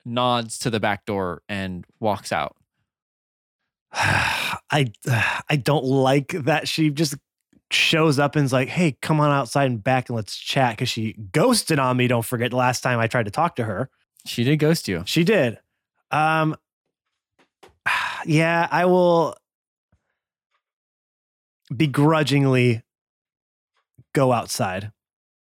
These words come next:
Speaker 1: Uh, you walk outside and you can see her just kind of pacing outside the door.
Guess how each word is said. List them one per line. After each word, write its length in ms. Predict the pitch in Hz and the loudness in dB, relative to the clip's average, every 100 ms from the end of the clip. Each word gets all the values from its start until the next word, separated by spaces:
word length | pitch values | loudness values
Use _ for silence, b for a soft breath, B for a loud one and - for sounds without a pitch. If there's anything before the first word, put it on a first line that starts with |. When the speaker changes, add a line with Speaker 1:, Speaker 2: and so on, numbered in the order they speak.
| _ _ _ - | _ _ _ -10
Speaker 1:
Uh, 400 | 131 123 120 120 - _ _ _ 143 | -2 0 2 0 -4 _ _ _ -6
you 520 | 143 151 151 143 147 _ _ _ _ _ _ _ - | 2 4 4 2 -2 _ _ _ _ _ _ _ -2
walk 280 | 127 139 | 0 2
outside 520 | 151 127 135 123 120 - | 0 -2 0 2 2 0
and 120 | 123 | -6
you 80 | 120 | -4
can 120 | 123 | -4
see 200 | - 131 | -4 0
her 280 | 123 117 113 | 2 2 2
just 140 | 110 | -2
kind 200 | - 120 | -2 0
of 260 | 110 101 - _ _ _ _ | 0 -4 -10 _ _ _ _
pacing 420 | - 139 117 156 139 | -2 -2 0 0 0
outside 280 | 123 139 120 | 0 0 0
the 100 | 107 | 0
door. 340 | 110 127 143 | 2 0 -2